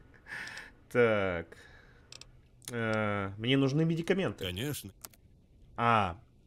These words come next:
Speaker 1: понял. Это у нас торговля. Так, мы ее пока отложим. Что это за город?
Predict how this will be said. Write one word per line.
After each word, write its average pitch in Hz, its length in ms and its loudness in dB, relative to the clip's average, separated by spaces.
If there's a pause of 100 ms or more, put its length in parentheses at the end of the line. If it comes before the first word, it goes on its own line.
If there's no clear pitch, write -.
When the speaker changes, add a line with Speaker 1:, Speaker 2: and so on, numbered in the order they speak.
(160)
Speaker 1:
понял. 98 360 -4 (280)
Это 107 420 -2
у 104 60 -2
нас 101 260 -6
торговля. 95 800 -6 (440)
Так, 92 360 -4
мы 110 160 -2
ее 107 180 2
пока 98 380 -4
отложим. 110 640 -2 (400)
Что - 200 4
это 220 160 8
за 170 160 6
город? 120 440 4